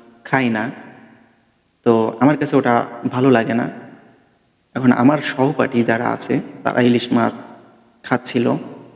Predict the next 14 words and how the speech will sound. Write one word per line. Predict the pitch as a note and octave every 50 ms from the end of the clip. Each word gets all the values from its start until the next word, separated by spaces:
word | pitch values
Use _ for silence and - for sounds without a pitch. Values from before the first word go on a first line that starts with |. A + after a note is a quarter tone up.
| - -
খাবার | B2 B2 B2+ A#2+
পর | B2 - B2 A#2+ A#2+ A#2
আমাকে | A#2 A#2 A#2 A#2+ -
বলতেছিল | A#2 A#2+ A#2+ A#2+ A#2+ A#2+ - - A#2 A2+ A2+ A2
যে, | A2+ A#2 A2 A2 - - - - A#2+
"ভাই, | A2+ A#2 A#2 A2+ A2 A2 - - - - - - - -
আপনি | - A2+ - - A#2
ইলিশ | A2+ A2+ A2+ A2+ - -
মাছটা | A2+ A2+ A2 - - A2+ A2+
নেন, | A2+ A#2+ D#3+ F#3 E3+ - - - - - - - - - - _ -
এটা | A2 - G#2+
খুব | - - A2+ A2+ -
ভালো | - A2+ A2+ A#2
লাগতেছে।" | A2+ G#2+ G#2+ - - - - - -